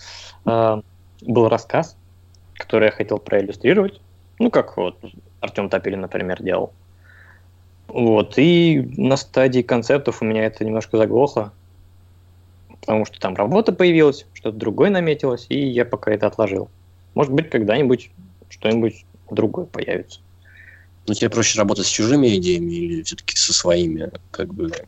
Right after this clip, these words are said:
Speaker 1: Наверное, проще с чужими, потому что я не рассказчик, у меня, м, не знаю, наверное, фантазия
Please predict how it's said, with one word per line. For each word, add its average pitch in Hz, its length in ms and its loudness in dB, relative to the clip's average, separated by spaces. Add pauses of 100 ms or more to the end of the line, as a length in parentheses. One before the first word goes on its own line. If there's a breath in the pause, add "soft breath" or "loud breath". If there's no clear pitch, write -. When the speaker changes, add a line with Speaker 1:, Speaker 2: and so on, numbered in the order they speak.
(140)
Speaker 1:
Наверное, 131 520 4
проще 110 320 0
с - 20 -4
чужими, 101 400 0
потому 98 340 -6
что - 180 -4
я 101 160 4
не 104 140 4
рассказчик, 151 680 0
у 113 40 -6
меня, 101 520 -2 (960)
м, 104 440 -2 (100)
не 131 180 0
знаю, 98 340 -4 (240)
наверное, 117 400 2
фантазия 170 960 0